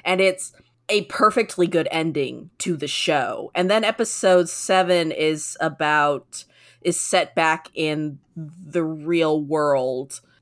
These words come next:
I have seen some people say that they liked the more bittersweet element of it. You know, we weren't able to change anything, but we still chose to come back to the real world,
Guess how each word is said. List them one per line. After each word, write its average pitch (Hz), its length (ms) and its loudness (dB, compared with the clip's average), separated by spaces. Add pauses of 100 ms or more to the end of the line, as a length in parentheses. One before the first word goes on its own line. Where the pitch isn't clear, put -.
I 233 140 8
have 294 200 2
seen 294 300 0
some 285 180 -2
people 240 320 0
say 202 280 0
that 185 160 0
they 175 120 2
liked 160 520 -2
the 175 100 -2
more 160 300 0
bittersweet 156 880 -4
element 180 420 2
of 180 180 2
it. 190 320 4 (180)
You 160 120 -4
know, 139 200 -2 (200)
we 196 140 4
weren't 180 200 8
able 175 220 2
to 147 100 -8
change 156 400 -4
anything, 160 400 0
but 156 240 -2
we 160 120 0
still 160 320 0
chose 151 320 -4
to 156 80 -8
come 147 160 -6
back 143 220 -2
to 151 60 -10
the 143 120 -8
real 143 240 -2
world, 135 480 0